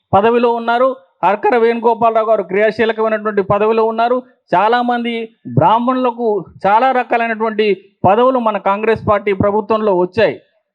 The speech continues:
గత ప్రభుత్వంలో కూడా చాలా ప్రాధాన్యతతో కూడుకున్నటువంటి పదవులు వచ్చినప్పటికీ ఈ ప్రభుత్వంలో కూడా వచ్చాయి. అదొక అపోహ ఉంది మనలో, ఆ అపోహను తీసేయవలసిందిగా నేను కోరుతా ఉన్నాను.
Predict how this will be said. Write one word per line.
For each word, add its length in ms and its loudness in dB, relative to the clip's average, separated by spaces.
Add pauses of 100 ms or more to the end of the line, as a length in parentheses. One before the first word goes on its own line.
(160)
గత 80 -2
ప్రభుత్వంలో 640 -2
కూడా 360 -2 (260)
చాలా 240 2
ప్రాధాన్యతతో 760 0
కూడుకున్నటువంటి 1000 0 (140)
పదవులు 380 0
వచ్చినప్పటికీ 760 -2 (240)
ఈ 120 4
ప్రభుత్వంలో 580 0
కూడా 220 0
వచ్చాయి. 400 -2 (240)
అదొక 240 0
అపోహ 480 2
ఉంది 320 -2
మనలో, 420 0 (280)
ఆ 180 2
అపోహను 500 0
తీసేయవలసిందిగా 960 -2 (360)
నేను 160 0
కోరుతా 360 0
ఉన్నాను. 300 -4